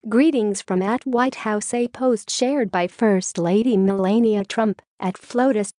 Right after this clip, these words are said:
on March twenty-two, twenty eighteen, at seven oh one A M P D T. N C B I says the process can be used in the treatment of a variety of health issues,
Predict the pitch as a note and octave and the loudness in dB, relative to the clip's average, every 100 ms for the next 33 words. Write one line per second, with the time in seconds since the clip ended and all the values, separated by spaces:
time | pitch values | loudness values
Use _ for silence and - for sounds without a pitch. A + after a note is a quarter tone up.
0 | - G3+ G3 G#3 A#3 - - A#3 B3+ - | -2 2 4 2 0 -2 -2 0 -2 0
1 | A3+ F#3+ F3+ - - - C#4 C#4 B3 B3+ | 0 0 -4 -12 -4 0 2 2 0 0
2 | C4 - A#3+ A3+ A3 - A#3 B3+ C4+ C4 | -2 -2 0 0 -2 -2 0 2 2 2
3 | A#3 A3+ B3+ C4+ B3 A3+ G3+ G3+ - A#3 | 2 2 0 0 0 2 0 -2 0 0
4 | A3+ A3+ A3+ A#3+ A3+ F#3 F3+ G#3 F#3+ G3 | 0 -2 0 0 2 2 0 -2 0 0
5 | F#3+ D4+ D4+ G3 G3+ G3 G3 G3 F#3 A#3 | 0 -2 -2 -2 -2 -2 -2 -4 -2 -2
6 | A#3 - F3 F#3+ - G#3 F#3+ G3+ A3 A#3 | -2 -4 -4 -6 -2 0 2 2 2 2
7 | A#3 G#3 G#3+ A#3+ - B3+ - G3 G3 G3+ | 0 0 0 -2 -2 -2 0 -2 -2 -2
8 | F3 F#3+ G3 A#3 A#3+ F#3 F#3+ - A#3+ B3 | -2 0 0 0 -2 -2 -4 -4 -4 -2
9 | G#3+ G#3 - F3+ F3+ | 0 -2 -2 -2 -4